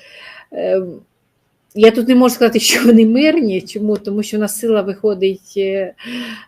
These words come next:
на перший план, і якщо ми подивимось на картинку, да, саме символічно, що,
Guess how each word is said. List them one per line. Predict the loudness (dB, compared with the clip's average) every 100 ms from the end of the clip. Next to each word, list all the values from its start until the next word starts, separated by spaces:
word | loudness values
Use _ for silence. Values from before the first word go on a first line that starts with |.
| -2
на | 0
перший | 2 2 2
план, | 0 2 2 2
і | 0
якщо | -2 -4
ми | -2
подивимось | 0 2 0 -2 -6
на | -6
картинку, | -4 -4 -2 -4 -4 -6
да, | -4 -4 -4
саме | -6 -6 -6 -6 -8 -8 -8
символічно, | -6 -4 -2 0 -2 -6 -12 -12
що, | -8 -4 -2 -4 -6